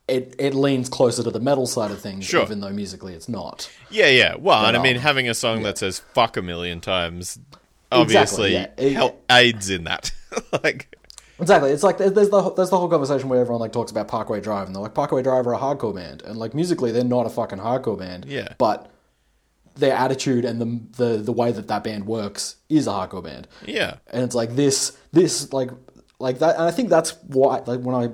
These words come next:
Speaker 1: said before I got to NoFX from this, because you listen to this record and it is, like, the songs are kind of, like, they feel like punk songs. Like, they,
Speaker 2: Mm.
Speaker 1: it has the kind of the, the same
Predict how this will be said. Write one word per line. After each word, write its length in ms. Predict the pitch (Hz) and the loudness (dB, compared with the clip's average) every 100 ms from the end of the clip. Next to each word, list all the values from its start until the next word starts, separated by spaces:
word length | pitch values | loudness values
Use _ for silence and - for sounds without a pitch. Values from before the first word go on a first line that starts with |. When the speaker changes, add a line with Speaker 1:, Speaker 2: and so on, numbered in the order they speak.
| - | -8
Speaker 1:
said 200 | - 131 | -6 -4
before 300 | 123 131 120 | -4 0 -2
I 40 | |
got 160 | 107 104 | -2 -6
to 80 | 127 | -2
NoFX 460 | 120 107 123 117 | -2 -2 -6 -6
from 140 | - 95 | -10 -6
this, 260 | 123 - | -6 -6
because 360 | - 107 117 - - - _ | -10 -8 -8 -8 -20 -20 _
you 120 | 170 | 2
listen 300 | 180 208 190 | 2 2 -2
to 120 | 160 147 | -2 -2
this 180 | 127 | 0
record 420 | 131 127 123 113 101 | 0 0 0 -2 -4
and 260 | 117 123 - | -6 -6 -4
it 160 | 147 | -6
is, 240 | 143 143 127 | -2 -4 -2
like, 260 | 117 117 | -2 -4
the 80 | 135 | -8
songs 500 | 120 165 190 190 - 104 _ - _ _ _ - | -2 -2 0 -4 -6 -14 _ -20 _ _ _ -8
are 100 | 131 | -4
kind 220 | 151 147 | -2 -2
of, 100 | 131 | -2
like, 160 | 123 | -2
they 120 | 127 131 | 0 -4
feel 380 | - 165 175 | -2 2 4
like 180 | 156 123 - _ | 4 2 -2 _
punk 260 | - 156 147 | 0 0 0
songs. 440 | 110 85 82 - | -6 -8 -12 -10
Like, 260 | 107 104 - | -8 -8 -2
they, 280 | 120 127 120 | 0 2 0
Speaker 2:
Mm. 80 | |
Speaker 1:
it 60 | 123 | -6
has 400 | 139 143 143 127 | -2 0 0 0
the 200 | 127 123 | 2 2
kind 220 | 117 131 | 2 -2
of 160 | 123 110 | -2 -2
the, 200 | 120 113 - | -6 -8 -12
the 180 | - 110 117 | -8 -8 -8
same 600 | - 135 135 127 120 | -6 -4 -2 -2 -4